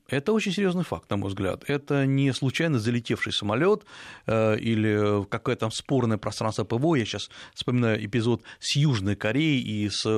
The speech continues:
российскими самолетами, которое, кстати говоря, очень быстро сошло на нет все это обсуждение, потому что,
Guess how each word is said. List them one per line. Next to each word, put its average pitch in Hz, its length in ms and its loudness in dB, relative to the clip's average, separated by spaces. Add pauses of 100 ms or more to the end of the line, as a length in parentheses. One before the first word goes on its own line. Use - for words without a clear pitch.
российскими 110 460 -4
самолетами, 107 600 -2 (200)
которое, 110 260 -2
кстати 101 220 -4
говоря, 107 160 0
очень 127 160 -2
быстро 120 260 -4
сошло 104 340 -4
на 127 140 0
нет 156 160 -2
все - 100 -6
это - 100 -6
обсуждение, 101 440 -4
потому 135 280 -4
что, 123 160 -4